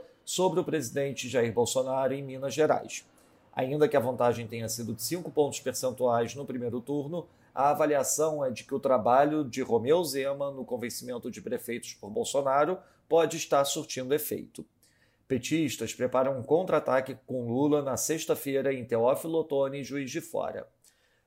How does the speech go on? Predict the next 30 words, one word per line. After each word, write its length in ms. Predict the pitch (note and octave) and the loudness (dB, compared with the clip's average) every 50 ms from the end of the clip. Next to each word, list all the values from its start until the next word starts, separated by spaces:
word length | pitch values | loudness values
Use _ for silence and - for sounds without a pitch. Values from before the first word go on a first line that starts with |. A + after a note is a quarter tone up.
| _ - | _ -6
Já 240 | D#3+ D3 F#3 G3+ G3+ | -2 0 2 2 2
segundo 380 | - - G3+ F3 F3 D#3+ D3 | 0 -2 -4 -2 -2 -2 -2
o 40 | B2+ | 0
Valor, 400 | C3+ E3 D#3 D3 D3 D#3 E3 E3 | 2 2 4 4 4 4 4 6
a 100 | D#3+ D#3+ | 4 4
equipe 400 | D#3 A#2+ - - C#3 D3 C#3+ D3 | 2 0 -2 -4 -4 -4 -2 -2
do 120 | A#2+ - | -4 -2
P 120 | - C3+ B2 | -2 -2 -2
T 180 | A#2 - A#2+ C3 | 0 0 0 0
desenha 320 | B2 C3 A#2 A#2 B2+ B2+ | 0 -2 -4 -4 -6 -6
um 80 | A#2+ A2 | -8 -4
plano 320 | G#2 A#2 B2 C3+ C3+ C3+ | 0 2 2 2 2 0
de 100 | A#2 B2+ | -6 -6
P 160 | - - C#3 | -4 -2 -2
P 160 | C#3+ C#3 D#3 - | 0 0 -2 -2
Ps 320 | - - B2 C3 B2+ B2 | -2 -2 -2 -2 -4 -4
para 240 | - - B2 A#2+ A2+ | -2 -2 0 0 -2
estados 500 | G#2+ - - - B2 C3 B2 B2+ A2 G2+ | -4 -6 -2 0 2 2 2 0 -2 -4
e 60 | A2+ | -4
municípios 800 | A2+ A2+ A2+ A2+ G#2+ A2+ - C#3 D3 D3 E3 E3+ D#3+ - - _ _ _ _ _ | -4 -4 -4 -6 -4 -4 -2 -2 -2 -2 -4 -4 -6 -6 -10 _ _ _ _ _
que 140 | - E3+ | -6 -6
ficarão 380 | D#3 - - E3+ E3 D3+ D#3+ D#3+ | -6 -2 2 2 2 2 2 -2
como 220 | - E3+ D#3+ D#3 | -2 -2 -2 -2
responsáveis 840 | C3+ A#2+ C#3+ F3 F3+ - F3 F3+ E3 - - C#3+ C3+ C3 C#3 C#3+ - | -2 -2 -2 -4 -2 -4 -4 -4 -2 0 0 2 2 0 -2 -4 -6
pela 220 | - - B2+ B2 A2+ | -4 -2 -2 -2 0
contratação 800 | - C#3 D3+ D#3+ D#3 - D#3 D3 - D3 C3 - - C3 C3 B2 | 0 0 0 0 0 0 0 0 0 -2 -2 0 -2 -2 -2 -4
dos 120 | A2+ - | -6 -10
projetos 540 | - - B2+ B2 - A2+ A#2 A#2 A2+ A#2 G#2+ | -8 -6 -6 -4 -2 -2 -4 -4 -4 -10 -12
de 140 | - A#2+ A2+ | -10 -10 -12
infraestrutura, 840 | G#2+ - - A2+ - - - C3 - - C3+ D3 E3 E3+ E3+ E3 | -12 -12 -12 -12 -12 -10 -10 -12 -8 -2 0 4 6 6 6 4